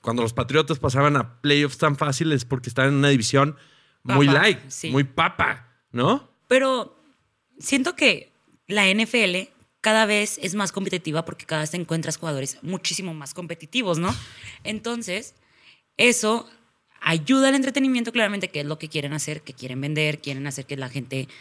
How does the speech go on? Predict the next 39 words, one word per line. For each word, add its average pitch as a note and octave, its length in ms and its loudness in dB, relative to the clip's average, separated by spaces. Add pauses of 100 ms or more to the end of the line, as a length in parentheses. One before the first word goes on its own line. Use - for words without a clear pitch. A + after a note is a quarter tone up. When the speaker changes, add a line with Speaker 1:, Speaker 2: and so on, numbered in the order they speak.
(120)
Speaker 1:
Sí. G#2 260 -2
Speaker 2:
se E2+ 100 -4
vuelva F3 260 -2
más E3+ 200 -6
internacional F#3 580 -2
y F#3 60 -4
que F3 120 -8
la D#3+ 180 -8
gente D3+ 240 -10
más E3 160 -8
lo F3 80 -6
vea. G3 260 -4 (280)
Entonces, A3+ 320 -4
creo B3 180 0
que - 340 -4
este A3 300 -2
tipo A3 300 -4
de G#3+ 80 0
divisiones F#3 600 -4 (180)
le E3+ 120 -4
ayuda F3 400 -2
al F3 80 -2
juego. E3+ 400 -6 (380)
Speaker 1:
¿Tú G#3 120 6
dices A#3 240 6
que - 80 -2
los C#3+ 160 0
Chargers F3 680 2
Speaker 2:
No. E3+ 100 -6
Speaker 1:
ganan D#3 240 4
la C#3 60 4
división? B2+ 380 2 (760)
Speaker 2:
Sí. F#3 380 2 (320)
Speaker 1:
Ah, C#3 500 -6 (160)
ok. G2+ 220 -12 (300)
Speaker 2:
Yo E3+ 180 -4
creo F#3 160 -2
que F3+ 80 -6
los D#3 100 -4